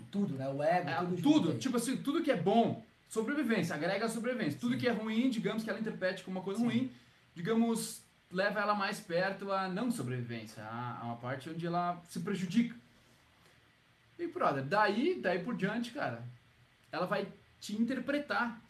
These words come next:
Speaker 2: ela vai criar uma imagem de ti. Por exemplo, a minha namorada me vê diferente de como eu me vejo. Porque ela criou uma
Speaker 1: Ela,
Speaker 2: namo-, ela
Speaker 1: ela,
Speaker 2: criou
Speaker 1: ela tem um
Speaker 2: uma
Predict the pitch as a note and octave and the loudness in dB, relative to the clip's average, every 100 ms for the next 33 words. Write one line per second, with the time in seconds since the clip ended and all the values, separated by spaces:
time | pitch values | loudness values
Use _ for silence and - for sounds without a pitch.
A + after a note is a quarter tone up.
0 | D3 E3+ F3+ F3 G3 E3 F#3 A#3 D3 D3 | -6 -2 -2 0 2 2 4 4 4 2
1 | F3 F3+ - D4 - - _ - A#3 F3 | 0 0 2 0 0 -10 _ -4 0 4
2 | G#3 D#3 B2+ - C#3 D#3 F#3+ G3+ E3 C#3 | 4 2 -6 -8 -2 0 2 2 2 2
3 | F3+ F3+ D3 C#3+ A#3 D3 B2+ F#3 E3+ G#3+ | 2 4 2 2 0 0 -2 -2 2 4
4 | F#4+ F#3+ D#3 D3 - - - - _ - | 6 6 4 2 0 -8 -20 -20 _ -8
5 | E3+ C#3 A#2+ F3 D3 D#3 E3+ F3 C#3 E3 | -4 -4 0 4 4 4 2 2 0 0
6 | F3 A#3 F#3 D#3 D#3+ G#3 G3+ A3 | 4 6 8 8 10 8 8 4